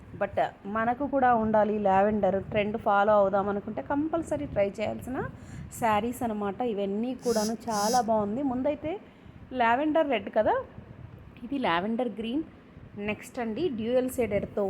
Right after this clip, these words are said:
ఉన్నాయి, చాలా బాగుంటాయండి. అన్ని కలర్స్ కూడా ఇది అని కాదు, చాలా బాగుంది. చూస్తున్నారు కదా, బ్రొకెట్ స్టైల్, అది కూడా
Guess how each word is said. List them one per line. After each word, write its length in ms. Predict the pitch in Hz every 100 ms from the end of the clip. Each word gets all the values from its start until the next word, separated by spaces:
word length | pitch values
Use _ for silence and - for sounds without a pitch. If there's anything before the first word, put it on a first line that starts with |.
| 196
ఉన్నాయి, 340 | 196 196 233 - -
చాలా 300 | 196 214 208 185
బాగుంటాయండి. 680 | 180 190 190 185 185 226 320 - - - - 196
అన్ని 440 | 226 262 269 302 285 -
కలర్స్ 360 | 233 247 254 -
కూడా 200 | 233 226 220 220 220
ఇది 200 | 196 269 277
అని 140 | 254 -
కాదు, 200 | 196 220 240 -
చాలా 320 | 196 208 240 220
బాగుంది. 240 | 202 190 202
చూస్తున్నారు 420 | 214 233 220 220 -
కదా, 120 | 392 - - - - - 185
బ్రొకెట్ 400 | 202 214 254 240 -
స్టైల్, 220 | 214 196 226
అది 140 | 190 226 262
కూడా 200 | 262